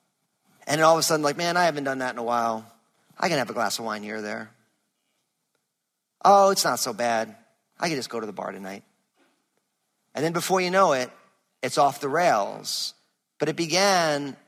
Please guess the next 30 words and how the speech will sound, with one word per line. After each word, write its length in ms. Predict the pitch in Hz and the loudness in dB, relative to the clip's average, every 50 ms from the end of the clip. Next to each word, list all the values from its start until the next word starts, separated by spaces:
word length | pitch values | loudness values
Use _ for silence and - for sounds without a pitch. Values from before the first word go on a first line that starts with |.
| _ _ _ _ _ | _ _ _ _ _
where 120 | 135 147 | 2 2
it 60 | 147 | 2
shouldn't 200 | 139 - 165 156 | 2 -2 -2 -4
have 80 | 151 135 | -4 -2
started, 420 | - - 175 185 196 160 110 - - - - - - - - - _ _ _ _ _ _ _ _ _ _ _ _ _ _ _ _ | 0 2 2 2 2 0 -2 -6 -10 -14 -20 -20 -20 -20 -20 -20 _ _ _ _ _ _ _ _ _ _ _ _ _ _ _ _
where 100 | - 156 | -2 0
you 120 | 165 165 170 | 0 0 2
know 200 | 170 185 190 175 | 2 2 4 4
that 120 | 156 151 | 2 2
if 260 | 143 - - - - - _ _ _ _ - | 0 -2 -6 -12 -16 -18 _ _ _ _ 0
that's 180 | 156 151 - | 0 0 0
a 40 | 143 | -2
struggle, 280 | - - 175 175 151 147 | -4 -2 -2 -2 -2 -4
you 40 | |
should 120 | 127 - 151 | -6 -6 -6
never 140 | 165 156 - | -6 -4 -4
go 80 | - | -6
near 140 | 180 185 208 | -6 -4 -4
that 220 | 185 - - - | -4 -4 -4 -6
stuff, 480 | - - - - - - - - - _ _ _ _ _ _ _ _ _ _ _ _ _ _ _ _ _ _ | -8 -8 -8 -12 -18 -20 -20 -20 -20 _ _ _ _ _ _ _ _ _ _ _ _ _ _ _ _ _ _
right? 260 | - 135 147 156 151 | 0 0 0 0 0
You, 100 | 156 160 | -2 -4
you 100 | 160 160 | -4 -2
cut 140 | 185 190 - | -2 0 0
that 120 | 180 170 | 0 0
stuff 200 | - 196 185 - | 0 0 2 4
out 120 | 185 196 202 | 4 4 4
of 60 | 185 | 2
your 80 | 131 | -2
life, 520 | 101 85 - - - - - - - - | -4 -6 -8 -10 -14 -20 -20 -20 -20 -20